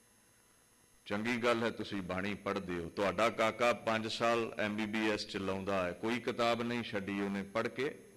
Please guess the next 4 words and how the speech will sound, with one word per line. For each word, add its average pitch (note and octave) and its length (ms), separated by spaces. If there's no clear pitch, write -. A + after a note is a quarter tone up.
ਡਾਕਟਰ B2+ 340
ਬਣਨਾ G#2 400
ਚਾਹੁੰਦਾ G2 480
ਹੈ। - 240